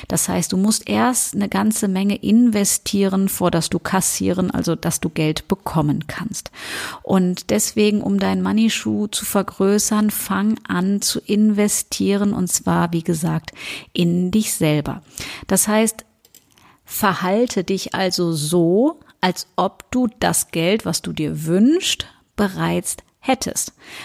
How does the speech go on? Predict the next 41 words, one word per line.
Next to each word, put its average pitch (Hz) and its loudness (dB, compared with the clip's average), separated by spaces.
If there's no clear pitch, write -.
Also 202 -2
nehmen 233 4
wir 285 6
mal 214 2
an, 233 2
du 214 0
willst 190 0
die 185 -2
erste 175 0
Million 156 0
haben. - -6
So. - -6
Und 196 0
du 196 -4
bist 233 2
die 220 -4
ganze 220 2
Zeit, 208 -2
also 165 -2
du 160 -4
bist - -4
jetzt 165 -6
noch 185 -2
nicht 247 2
Millionärin, 208 2
möchtest - -2
die - -4
aber 170 0
haben. 147 -6
Wenn 202 4
du 240 6
dich 220 2
so 233 6
verhältst, 220 2
wie 214 2
du 196 0
dich - -8
immer 262 4
verhältst, 160 -2
das - -4
heißt - -8